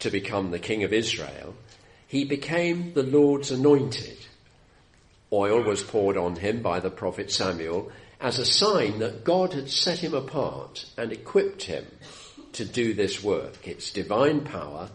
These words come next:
at work in, uh, that man's life. A-, and the f-, kings that followed him were, many of them, quite disappointing. Ahaz particularly, one of the kings in whose reign, uh, Isaiah prophesied, was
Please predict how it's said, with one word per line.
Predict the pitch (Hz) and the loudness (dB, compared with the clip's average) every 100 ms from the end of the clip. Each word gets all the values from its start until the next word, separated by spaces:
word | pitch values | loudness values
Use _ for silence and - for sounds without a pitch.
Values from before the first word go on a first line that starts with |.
| - - _ 101 | -20 -20 _ -6
at | 98 98 | -4 -2
work | 95 85 - - - _ _ | -2 -2 -6 -16 -20 _ _
in, | 98 90 85 87 87 87 - - - | -4 -2 -4 -6 -8 -10 -20 -14 -8
uh, | 78 80 80 76 | -6 -6 -8 -6
that | 101 101 98 | -6 -6 -6
man's | 87 82 - | -6 -6 -6
life. | 101 92 69 - - - _ _ _ _ - - - - - - - - | -4 -4 -6 -16 -20 -20 _ _ _ _ -20 -20 -20 -20 -20 -20 -20 -8
A-, | 147 156 | -8 0
and | 156 156 | 0 2
the | 175 | 0
f-, | - - - | 0 -8 -8
kings | - 277 233 143 | 0 2 2 2
that | 135 | 0
followed | - 131 92 - | 2 2 2 0
him | 87 87 | -6 -2
were, | 98 104 - - - - | 0 -2 -4 -16 -20 -2
many | 135 151 104 | 2 4 4
of | 85 - | 0 -4
them, | 85 80 - | -8 -8 -8
quite | 120 101 - | -4 -4 -4
disappointing. | 95 - - 127 131 - 135 127 - | -10 -10 -4 -2 -2 0 -2 -2 0
Ahaz | 110 101 85 78 - | 0 2 -2 -6 -8
particularly, | - 101 147 143 127 113 113 113 | -12 -8 -8 -6 -2 0 0 -2
one | 120 87 | -4 -6
of | 90 | -6
the | 90 | -8
kings | - 95 90 85 | -6 -6 -4 -6
in | 82 80 | -8 -8
whose | 85 78 | -8 -6
reign, | 87 85 82 80 82 - - - | -6 -4 -6 -12 -18 -18 -16 -10
uh, | - 80 | -6 -4
Isaiah | 95 90 95 85 | -2 -2 -2 -4
prophesied, | 85 95 90 92 104 95 95 98 | -2 -4 -4 -4 -2 0 -2 -4
was | 85 82 - | -6 -4 -6